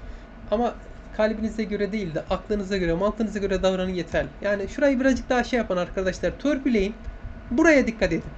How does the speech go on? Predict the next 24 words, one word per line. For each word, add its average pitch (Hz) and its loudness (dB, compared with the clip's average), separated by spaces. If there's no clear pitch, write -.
Benim 285 6
mantığım 262 4
bunu 254 4
el 240 4
veriyor 202 2
diyorum. 226 0
Bunu 262 4
yapın, 226 2
emin 254 4
olun 214 4
şu - -4
mantık 226 2
sizi 220 -4
yanıltmayacak. 170 -2
Ama 185 0
şuraya 262 2
göre 208 2
hani 226 0
gidecek, 220 -2
daha 208 2
çok 226 -6
kazanacağım 202 -2
diyorsunuz 226 0
ya. 151 -2